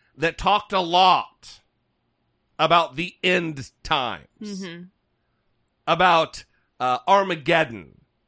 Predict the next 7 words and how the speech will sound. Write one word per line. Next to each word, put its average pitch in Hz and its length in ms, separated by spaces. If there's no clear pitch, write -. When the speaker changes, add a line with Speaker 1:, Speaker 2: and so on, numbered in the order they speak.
Speaker 2:
Mm-hmm. 185 460
Speaker 1:
about 170 380
a 175 80
post 247 600
or 202 160
pre-apocalypse 165 1400
coming 131 420